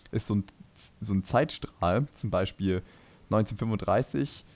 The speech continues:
Anabolika-Steroide werden zum ersten Mal synthetisiert. Ähm,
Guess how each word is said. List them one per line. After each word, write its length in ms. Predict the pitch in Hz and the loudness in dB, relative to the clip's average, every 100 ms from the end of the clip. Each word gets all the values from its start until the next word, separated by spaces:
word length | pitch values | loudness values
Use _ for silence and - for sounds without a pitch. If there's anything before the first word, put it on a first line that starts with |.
| - - - | -20 -20 -4
Anabolika-Steroide 1120 | 107 101 123 135 - 113 113 107 87 107 107 | 2 4 4 4 2 2 4 2 2 2 4
werden 220 | 98 101 | 4 4
zum 160 | 101 - | 0 0
ersten 240 | 98 98 | -2 0
Mal 80 | 101 | 0
synthetisiert. 880 | 98 95 104 101 95 120 147 160 - - - - - - - | 0 -2 -4 -4 -2 0 0 -2 -12 -18 -20 -20 -20 -20 -2
Ähm, 720 | 104 104 107 107 107 107 | 2 4 4 2 2 0